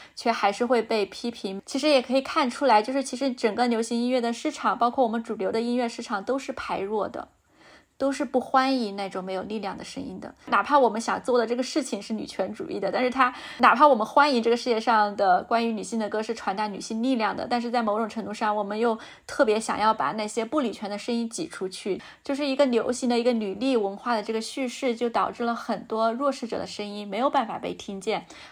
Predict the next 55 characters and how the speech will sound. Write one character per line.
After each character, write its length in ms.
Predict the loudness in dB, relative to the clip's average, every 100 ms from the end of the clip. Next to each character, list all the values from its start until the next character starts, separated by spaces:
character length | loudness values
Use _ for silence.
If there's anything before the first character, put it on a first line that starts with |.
| 0
而 200 | 4 6
当 220 | 6 6
弱 160 | 6 4
势 140 | 4
者 160 | 0 0
去 120 | 0
唱 320 | -2 2 2 0 -2
这 140 | 2
些 220 | 4 4 2
故 180 | 0
事 100 | 0
的 120 | 0 2
时 100 | 4
候， 120 | 2
他 200 | 2 2
又 180 | 4 4
显 360 | 2 -2 -2
得， 280 | 4 4 4 0 -20 -20 -20 -20
显 200 | -2 2
得 100 | 2
不 140 | 4 2
合 180 | 4
时 300 | 0 -4 0
宜， 180 | 2 4
又 100 | 4
显 200 | 2 0
得 100 | 0
不 160 | 0 -2
识 240 | 0 -4
时 340 | -4 -8 -6 -4
务， 280 | 0 2
就 180 | 0 -4
觉 160 | -2 0
得 140 | 2
给， 420 | 2 -2 -2 -6 0
在 160 | 0
给 160 | 2 0
女 120 | 0
权 220 | -4 -6
主 140 | -4 -2
义、 140 | -2
给 160 | -2 -2
女 160 | -4
性 340 | -4 -2 -2 -4 -16 -6
的 100 | -4
力 160 | -2 0
量 300 | 0 0 -6 -16 2
带 140 | 4
来 100 | 6
一 60 | 6
些 160 | 4 2
丑 280 | 2 2
闻。 280 | 4 2 0
所 180 | -2 2
以 200 | 2 0